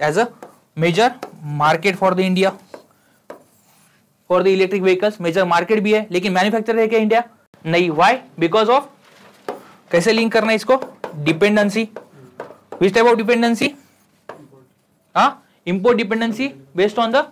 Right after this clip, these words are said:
semiconductor, semiconductor issue। Who is dominant player? China। That is dependency on the China, that's why the delay in the <clears throat> this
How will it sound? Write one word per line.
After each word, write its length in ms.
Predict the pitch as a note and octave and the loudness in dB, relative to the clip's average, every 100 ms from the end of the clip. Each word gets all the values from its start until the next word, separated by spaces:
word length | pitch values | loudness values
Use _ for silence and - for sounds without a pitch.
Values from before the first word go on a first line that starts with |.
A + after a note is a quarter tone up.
| _ | _
semiconductor, 640 | F3+ G#3+ B3 B3 B3+ B3+ C#4+ - - - - - _ _ _ _ - - - - - - | -2 0 0 0 0 0 -2 -4 -20 -20 -20 -20 _ _ _ _ -20 -18 -20 -20 -20 -8
semiconductor 640 | E3 E3+ - G#3+ G#3+ G#3+ G#3+ | -4 -4 -4 0 0 0 0
issue। 200 | G#3+ A#3 A3+ - - - - _ - - - - | 0 -2 -4 -10 -20 -20 -20 _ -12 -12 -12 -2
Who 100 | F#3 | 0
is 120 | A#3 | 2
dominant 400 | A3 A3 A#3+ A#3+ | 2 2 0 0
player? 200 | A#3 C4+ C#4+ - _ _ - - - _ | 2 2 0 -12 _ _ -20 -20 -20 _
China। 420 | - D3 E3 F#3 F#3+ F#3 | -2 0 2 0 0 0
That 200 | D#3 F3+ | 0 0
is 80 | F#3 | 0
dependency 480 | E3 F#3+ G3 G3 | -2 0 -2 0
on 120 | G#3+ G3+ | 2 2
the 140 | C4 - _ - - | 0 -4 _ -18 -4
China, 520 | D3+ E3 F#3 G3 F#3+ - _ _ | 0 2 2 0 -4 -20 _ _
that's 280 | D3+ E3+ F3 | -2 0 2
why 120 | G3+ | 0
the 100 | G3+ | 2
delay 300 | F#3+ E3+ G3 G3+ | 0 0 2 2
in 80 | |
the 160 | G3 B3+ - _ _ _ _ - | 0 -2 -6 _ _ _ _ -6
<clears throat> 60 | |
this 380 | G3 E3+ F3+ A#3 | -4 0 0 -2